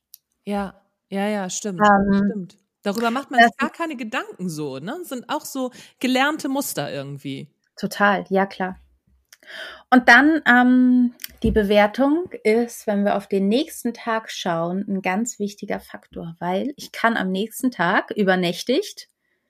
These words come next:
Speaker 2: total fertig, aufstehen mit der Bewertung, „Ich habe schlecht geschlafen, das wird nichts. Ich werde nicht kreativ arbeiten können. Ich werde nicht schaffen, was ich geschafft habe. Ich werde mich in irgendeiner Weise blamieren“, ne? Also Stichwort Performance Anxiety,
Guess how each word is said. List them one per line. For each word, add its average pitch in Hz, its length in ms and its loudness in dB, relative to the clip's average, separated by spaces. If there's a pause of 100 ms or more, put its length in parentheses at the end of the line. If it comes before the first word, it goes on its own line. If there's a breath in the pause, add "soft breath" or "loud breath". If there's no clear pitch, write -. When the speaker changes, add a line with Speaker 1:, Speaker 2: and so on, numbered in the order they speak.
(260)
Speaker 2:
total 190 420 0
fertig, 170 560 -2
aufstehen 202 800 0 (720 soft breath)
mit 208 200 -2
der 240 100 6
Bewertung, 202 580 2
„Ich - 180 -8
habe 190 220 2
schlecht 190 320 -4
geschlafen, 208 760 0 (180)
das 202 220 -2
wird 185 240 0
nichts. - 380 -8
Ich - 180 -14
werde 160 260 0
nicht 180 320 -4
kreativ 180 460 -2
arbeiten 160 460 -8
können. - 360 -14 (420)
Ich - 120 -16
werde 190 300 4
nicht 185 240 -2
schaffen, 196 420 0
was 170 180 -2
ich 175 140 -12
geschafft - 420 -4
habe. 233 180 0
Ich 226 140 -4
werde 180 200 2
mich 180 160 -4
in 185 80 -2
irgendeiner 180 320 0
Weise 165 360 2
blamieren“, 262 760 2
ne? 247 160 2
Also 175 160 0
Stichwort 175 500 0
Performance 208 520 0
Anxiety, 202 720 2